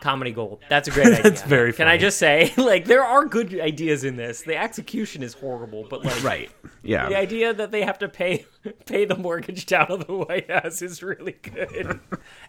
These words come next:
Speaker 2: And, like, the, the other stuff where they are kind of trying to combine the, like, O U sitcom thing with specific reference, where George Bush, rather than, um, clean up, you know, the living room,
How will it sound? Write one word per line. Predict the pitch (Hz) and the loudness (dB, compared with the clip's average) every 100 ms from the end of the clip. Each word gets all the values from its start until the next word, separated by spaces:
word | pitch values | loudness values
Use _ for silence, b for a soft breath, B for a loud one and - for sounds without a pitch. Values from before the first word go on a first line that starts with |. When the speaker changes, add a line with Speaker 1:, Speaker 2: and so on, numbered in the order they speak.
| _ 147 | _ 0
Speaker 2:
And, | 156 147 143 | 0 0 -2
like, | 156 151 147 - - _ _ _ - | 0 0 -4 -12 -16 _ _ _ -4
the, | 160 160 | -2 -2
the | 160 - | -4 -4
other | 170 190 175 | -2 -2 -4
stuff | 143 165 151 | -6 -8 -6
where | 156 | -6
they | 143 139 135 | -4 -4 -4
are | 123 123 123 123 | -6 -8 -6 -6
kind | 151 143 | -2 -4
of | - _ | -4 _
trying | - 156 139 | -6 -2 -2
to | - | -6
combine | - 123 113 165 226 208 139 123 | -10 -10 -4 -4 -2 -4 -4 -6
the, | 120 | -6
like, | 113 117 117 117 - 165 | -6 -4 -4 -6 -4 2
O | 151 147 | 4 2
U | 120 123 117 113 110 | 0 0 0 0 -2
sitcom | - 165 - 147 120 | -4 -6 -4 -2 -2
thing | - 127 117 110 | -6 -6 -6 -4
with | 143 143 | -4 -4
specific | - 131 127 127 | -10 -6 -6 -4
reference, | 180 190 139 120 | -4 -2 -6 -6
where | 139 143 131 B B B B B _ | -6 -6 -6 B B B B B _
George | 131 175 151 | -2 -2 0
Bush, | 180 165 - | 0 -2 -2
rather | 139 139 147 147 | -2 -2 0 -4
than, | 135 131 127 127 | -4 -4 -4 -6
um, | 127 120 117 113 113 - - | -4 -4 -4 -8 -10 -14 -18
clean | - 156 156 147 | -8 -2 0 0
up, | 135 - - - | -2 -6 -18 -14
you | - 143 | -4 -2
know, | 131 | 0
the | |
living | 135 262 214 | 0 2 2
room, | 135 120 117 | -2 -4 -6